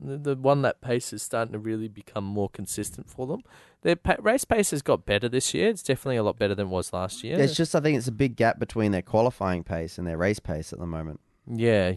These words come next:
Speaker 2: So
Speaker 1: yeah.
Speaker 2: they can qualify further up the grid, but then when they, by the time race pace comes around, they move back a little bit.
Speaker 1: Well, they, they, I don't know if it's the same issues that they were having, but they,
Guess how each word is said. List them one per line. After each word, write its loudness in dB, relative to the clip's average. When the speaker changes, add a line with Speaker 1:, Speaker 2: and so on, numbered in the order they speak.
Speaker 2:
So 2
Speaker 1:
yeah. 2
Speaker 2:
they 0
can -8
qualify 0
further -2
up -6
the -8
grid, 0
but -10
then -4
when -2
they, 0
by 2
the 2
time 0
race 0
pace -6
comes -10
around, -6
they -4
move -4
back -8
a -10
little -8
bit. -14
Speaker 1:
Well, 0
they, 6
they, -4
I 0
don't 4
know 4
if -2
it's -6
the -4
same -6
issues -10
that -8
they -6
were 0
having, -4
but -8
they, -2